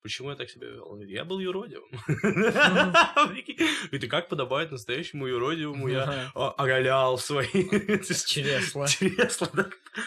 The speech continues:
Speaker 1: У меня, говорит, и голые видео есть, <laughs> я, правда, не выкладываю».
Speaker 2: <laughs>
Speaker 1: Прикинь.
Speaker 2: А я
Speaker 1: Прикинь,
Speaker 2: вот
Speaker 1: чувак всплыл через шесть лет.
Speaker 2: Я вот, э, вообще че-то щас вспомнил про слово «юродивый». Я примерно его всегда понимал, з-, значение, но прям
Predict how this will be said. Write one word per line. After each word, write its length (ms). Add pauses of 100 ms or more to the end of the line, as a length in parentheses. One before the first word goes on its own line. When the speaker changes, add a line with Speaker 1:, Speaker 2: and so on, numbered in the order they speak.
(140)
Speaker 1:
У 60
меня, 160
говорит, 200
и 40
голые 340
видео 240
есть, 280
<laughs> 40
я, 100
правда, 380
не 80
выкладываю». 760
Speaker 2:
<laughs> 80 (1300)
Speaker 1:
Прикинь. 1000 (880)
Speaker 2:
А 80
я 140
Speaker 1:
Прикинь, 160
Speaker 2:
вот 80
Speaker 1:
чувак 260
всплыл 460
через 240
шесть 420
лет. 300 (420)
Speaker 2:
Я 260
вот, 240
э, 40 (260)
вообще 300
че-то 220
щас 200
вспомнил 520
про 180
слово 300
«юродивый». 600
Я 120
примерно 440
его 240
всегда 360
понимал, 560
з-, 160
значение, 680
но 180
прям 400